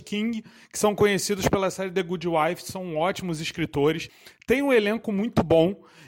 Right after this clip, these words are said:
e o elenco afiado ajuda bastante no, no processo da série, porque conta a história de uma psicóloga forense,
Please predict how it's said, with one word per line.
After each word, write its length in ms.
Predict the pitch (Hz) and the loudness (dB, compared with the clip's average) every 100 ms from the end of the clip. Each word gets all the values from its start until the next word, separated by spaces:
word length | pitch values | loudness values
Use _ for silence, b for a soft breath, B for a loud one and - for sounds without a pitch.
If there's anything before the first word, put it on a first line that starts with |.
| - | 2
e 100 | 196 | 6
o 120 | 226 | 6
elenco 360 | 214 190 247 - | 6 2 0 0
afiado 480 | 175 - 175 196 | 0 0 2 4
ajuda 360 | 202 151 196 208 | 4 4 2 2
bastante 520 | 202 170 190 202 - | 2 0 -4 -6 -4
no, 280 | 202 202 196 | -4 -4 -4
no 320 | 190 190 185 - | -2 -2 -4 -4
processo 600 | - 202 - 180 190 202 | 0 0 0 0 0 -2
da 160 | 180 165 | 0 0
série, 500 | - 160 160 180 170 B B _ | 0 -2 0 0 -4 B B _
porque 320 | 185 - 226 | 0 2 0
conta 380 | 196 - 214 220 | 0 0 0 0
a 20 | |
história 640 | 208 - - 196 185 170 135 B B B | 0 -2 0 2 4 2 0 B B B
de 180 | 135 185 | -2 2
uma 220 | 190 190 | 2 2
psicóloga 560 | 185 - - 190 185 185 | 0 -4 0 4 4 2
forense, 680 | 190 175 170 214 - 247 | 2 2 2 -2 -6 -8